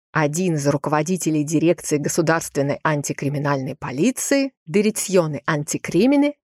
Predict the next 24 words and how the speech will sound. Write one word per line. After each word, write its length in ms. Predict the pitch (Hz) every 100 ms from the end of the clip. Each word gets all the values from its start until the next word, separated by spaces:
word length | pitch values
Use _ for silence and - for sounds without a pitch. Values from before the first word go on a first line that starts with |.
| -
был 320 | 202 185 214
настолько 680 | 180 190 - - 240 160 160
яркой 560 | 160 185 160 - 143
личностью, 720 | 147 285 - 247 233 - 233 233
что 300 | - - 151
нажил 480 | 147 165 247 254 240
множество 600 | 165 156 165 170 - 165
врагов. 560 | 165 147 143 123 - _ _ _
Его 360 | - 160 220 320
не 120 | 277
любили 400 | 170 175 165 156
за 160 | 151 147
самоуверенность 1040 | 143 139 139 135 131 170 254 262 247 - 175
и 40 |
гордыню, 720 | 143 127 139 175 262 240 240 _ -
пристрастие 760 | 156 180 - 269 294 - 151
к 120 | 143 -
пафосным 560 | 156 143 131 - 143
дорогим 440 | 139 143 147 151 135
вещам, 540 | 131 - - 226 285 - _ _ _ _
от 180 | - 151
одежды 560 | 143 151 233 233 160
до 180 | 139 -
вин, 300 | 123 196 277